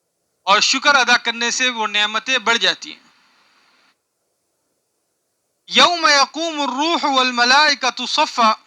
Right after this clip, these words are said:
جس دن تمام ارواح اور فرشتے اللہ رب العزت کے دربار میں صف بستہ کھڑے ہوں گے خشوع خضوع کے ساتھ۔ لا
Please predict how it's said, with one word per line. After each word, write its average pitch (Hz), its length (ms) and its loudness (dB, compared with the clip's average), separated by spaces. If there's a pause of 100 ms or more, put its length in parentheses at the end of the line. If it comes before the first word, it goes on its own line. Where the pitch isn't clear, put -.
(1500)
جس 302 200 0
دن 277 180 0
تمام 277 460 4
ارواح 262 400 2
اور 247 220 0
فرشتے 226 580 -4 (220)
اللہ 247 400 0
رب 233 220 -4
العزت 226 400 -4
کے 208 100 -8
دربار 196 440 2
میں 196 220 -4 (180)
صف - 480 -6 (600)
بستہ 185 280 -4 (100)
کھڑے 202 180 -2
ہوں 214 240 -4
گے 175 160 -4 (840)
خشوع 214 320 -4
خضوع 208 320 -8
کے 208 140 -4
ساتھ۔ 160 300 -2 (1400)
لا 233 140 6